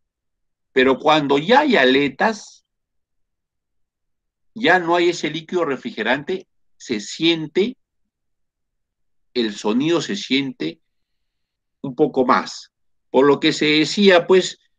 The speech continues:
que el motor del escarabajo es ruidoso, ¿no? Ya, entonces, ese es uno de las causas por las cuales lo han sacado del mercado, por ruidoso, ¿no?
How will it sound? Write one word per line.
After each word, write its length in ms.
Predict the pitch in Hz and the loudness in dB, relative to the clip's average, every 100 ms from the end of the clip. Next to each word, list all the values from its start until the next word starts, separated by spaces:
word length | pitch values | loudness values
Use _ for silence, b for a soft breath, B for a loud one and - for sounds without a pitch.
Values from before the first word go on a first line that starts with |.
| _ _ _ _ _ _ _ _ _ _ _ | _ _ _ _ _ _ _ _ _ _ _
que 120 | - 131 | -2 0
el 80 | |
motor 480 | 156 170 170 247 233 | 2 0 6 6 8
del 180 | 208 185 | 4 4
escarabajo 1000 | 170 - 247 254 226 202 202 208 190 180 | 2 2 4 4 4 2 0 0 -2 -2
es 100 | 165 | -2
ruidoso, 760 | 151 127 135 113 - - 85 | -2 0 4 4 2 -8 -10
¿no? 300 | 107 185 233 _ _ _ - | -6 -6 -8 _ _ _ -18
Ya, 200 | - - | -16 -16
entonces, 640 | - - 135 143 156 - _ _ _ - | -20 -12 -10 -8 -10 -14 _ _ _ -6
ese 220 | 190 185 | -4 -4
es 120 | 175 | -4
uno 500 | 226 214 214 202 - _ _ _ _ _ _ _ | -4 -2 0 -2 -6 _ _ _ _ _ _ _
de 240 | - 117 117 | -14 -4 -2
las 240 | 113 - | -2 -4
causas 460 | - 185 190 175 165 | -4 -2 -2 -4 -6
por 200 | 135 107 | -4 -2
las 200 | 104 202 - | -4 -8 -6
cuales 400 | 175 175 202 202 _ - | 0 2 2 -6 _ -6
lo 140 | 120 | -2
han 160 | 151 151 | -2 -2
sacado 540 | - 101 - 113 120 | -6 -6 -2 0 0
del 180 | 104 87 | -2 -4
mercado, 500 | 85 92 - 95 85 | -6 -8 -4 -2 -2
por 220 | 95 90 | -4 -6
ruidoso, 640 | 87 90 107 95 - - 90 | -6 -4 0 0 -4 -14 -8
¿no? 300 | 113 196 | -4 -4